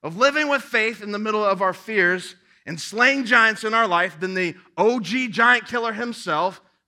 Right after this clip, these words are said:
David. Now, you don't even have to be a church person, right, to have heard the story of David and Goliath. David killed the giant.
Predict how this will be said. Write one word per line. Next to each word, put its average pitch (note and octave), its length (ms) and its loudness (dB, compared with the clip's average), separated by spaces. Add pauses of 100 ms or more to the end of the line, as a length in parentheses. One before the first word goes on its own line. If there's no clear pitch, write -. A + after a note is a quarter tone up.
(240)
David. D3 640 -2 (680)
Now, C3+ 100 -8
you A3 100 0
don't C4 140 4
even B3 120 0
have A#3 180 0
to A#3 80 -6
be G#3+ 120 -2
a - 20 -4
church A#3+ 320 -4
person, C#3 500 -10 (360)
right, G#3+ 240 2
to F#3+ 240 0 (160)
have G3 160 0
heard B3+ 260 0
the A3+ 80 -2
story B3+ 460 0
of F3+ 240 -6
David A3 440 0
and G3 360 -2 (400)
Goliath. F#3+ 720 4 (100)
David F#3 640 -4 (560)
killed A3 220 -4
the F3+ 80 -4
giant. G3 420 -4